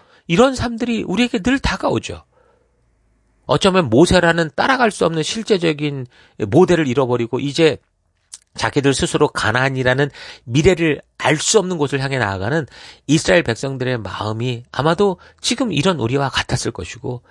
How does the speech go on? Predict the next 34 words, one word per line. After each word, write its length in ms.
지금 280
우리도 260
똑같을 360
겁니다. 360
그래서 280
우리는 500
이 100
백이십 420
세의 380
모세를 360
통해 220
전해준 480
하나님의 440
뜻을 300
잘 240
기억해야 400
됩니다. 360
우리가 300
갈 120
곳이지만 580
우리에게 380
아직 180
속하지 380
않은 220
미래 300
일들을 320
두려워하거나 640
걱정할 440
게 140
아니라 400
바로 220
오늘 300
이 80
시간 300